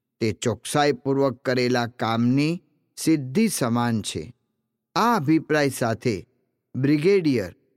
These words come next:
શ્રી રાજ સીતાપતિ આતંકવાદે ઊભી કરેલી કટોકટીને ખાળવાનું પ્રશિક્ષણ આપતા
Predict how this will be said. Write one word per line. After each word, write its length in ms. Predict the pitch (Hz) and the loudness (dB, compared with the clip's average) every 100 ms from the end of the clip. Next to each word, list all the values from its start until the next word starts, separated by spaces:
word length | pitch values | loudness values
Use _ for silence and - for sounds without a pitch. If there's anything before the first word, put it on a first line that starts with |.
| _ | _
શ્રી 220 | - 160 143 | 0 0 2
રાજ 300 | 139 190 202 | 2 0 -2
સીતાપતિ 840 | 165 139 151 135 120 113 131 135 139 _ _ _ - | -2 0 0 0 -4 -2 -2 -2 -4 _ _ _ -4
આતંકવાદે 800 | 151 - 233 220 190 160 156 143 | -4 -2 0 2 2 2 0 0
ઊભી 360 | 131 113 139 | 0 0 0
કરેલી 460 | 135 135 131 127 127 | 0 0 0 0 -2
કટોકટીને 880 | - 113 143 123 135 117 131 123 120 | -4 -4 -2 -2 -4 -2 -2 0 -2
ખાળવાનું 640 | 123 120 117 131 131 127 | -2 -2 0 2 0 -2
પ્રશિક્ષણ 720 | 113 113 110 - 113 - 135 131 | -4 -6 -4 -4 -6 -4 -2 0
આપતા 580 | 127 - - 135 131 | -2 -2 -2 -2 -2